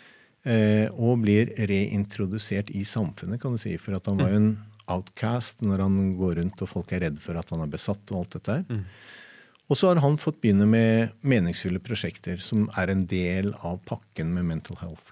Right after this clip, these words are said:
Speaker 2: Mm.
Speaker 1: care. Ehm, og det er han, han lager såpe, altså,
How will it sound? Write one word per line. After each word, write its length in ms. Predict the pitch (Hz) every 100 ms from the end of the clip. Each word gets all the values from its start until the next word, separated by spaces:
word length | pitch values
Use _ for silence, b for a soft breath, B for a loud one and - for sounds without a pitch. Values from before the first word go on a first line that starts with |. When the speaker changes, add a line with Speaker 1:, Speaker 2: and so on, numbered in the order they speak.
| _
Speaker 2:
Mm. 80 | 107
Speaker 1:
care. 320 | 92 87 87 b b 160
Ehm, 640 | 101 90 87 87 85 85 104
og 120 | 120
det 120 | 110 117
er 220 | 92 87
han, 280 | - 87 87 - B B B B
han 100 | -
lager 220 | 90 80 85
såpe, 480 | - 113 - - 160
altså, 240 | 107 107